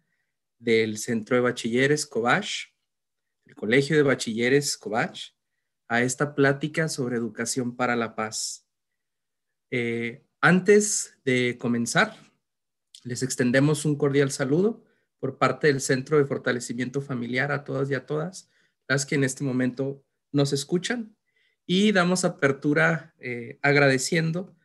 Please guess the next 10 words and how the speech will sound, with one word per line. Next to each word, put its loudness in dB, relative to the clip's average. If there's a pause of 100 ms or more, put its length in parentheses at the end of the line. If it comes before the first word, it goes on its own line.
(360)
a -2
la 6
directora 6
general 2
del 2
Colegio 2
de 4
Bachilleres 0
de 0
Chihuahua, -4